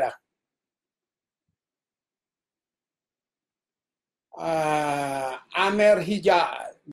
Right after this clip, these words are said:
gambar Datuk Seri Anwar Ibrahim dah mula tersebar. Apakah? Oh, itu gambar lama, saya pun terima. Ah, ah, lelaki itu saya kenal, pernah menjadi,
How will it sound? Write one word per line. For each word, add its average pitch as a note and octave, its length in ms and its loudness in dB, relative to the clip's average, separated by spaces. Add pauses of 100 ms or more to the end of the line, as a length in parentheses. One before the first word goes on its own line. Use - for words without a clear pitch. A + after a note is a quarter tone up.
gambar G#3 500 6
Datuk G3+ 300 4
Seri G3 240 0
Anwar F3+ 260 2
Ibrahim A3 280 6 (100)
dah G3 160 4
mula G3 240 -2
tersebar. F3 560 -2 (160)
Apakah? D#3+ 540 -2
Oh, D#3+ 80 2
itu F#3+ 160 -2
gambar D3+ 400 4
lama, C#3+ 320 -2
saya D#3+ 240 -2
pun F3 160 -2
terima. A#2+ 560 -8 (640)
Ah, F#3+ 320 -6 (400)
ah, C3 240 -8
lelaki C#3+ 560 0
itu F3 160 -8
saya D3 240 2 (100)
kenal, C#3 400 -2
pernah F3 320 2
menjadi, D3+ 720 -2